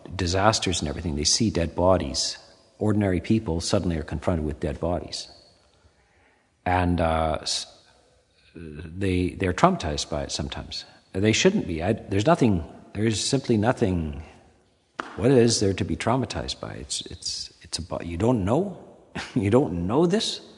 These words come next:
So you have to ask al-, also yourself, like, what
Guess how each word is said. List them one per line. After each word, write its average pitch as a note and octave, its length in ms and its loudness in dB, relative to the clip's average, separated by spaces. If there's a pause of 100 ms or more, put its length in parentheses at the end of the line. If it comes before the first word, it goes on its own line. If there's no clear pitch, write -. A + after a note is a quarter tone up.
(920)
So - 120 0
you D#3 160 12
have F3+ 140 8
to C#3 80 10
ask G#2+ 360 8
al-, D#2 140 4
also G#2 340 2
yourself, C#2 480 -2
like, - 140 -12
what - 1120 -2